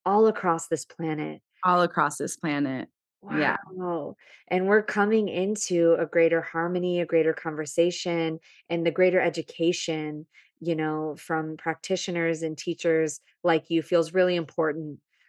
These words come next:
Speaker 1: at this time on the planet. So thank you so, so, so much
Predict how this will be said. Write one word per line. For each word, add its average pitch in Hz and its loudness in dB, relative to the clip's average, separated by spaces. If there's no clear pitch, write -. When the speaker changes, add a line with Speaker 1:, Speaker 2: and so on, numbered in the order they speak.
Speaker 1:
at 185 0
this 160 2
time 160 -4
on 156 -6
the 151 -8
planet. 156 -6
So 175 -4
thank 170 -4
you 170 -4
so, - 2
so, 220 4
so 185 4
much 165 2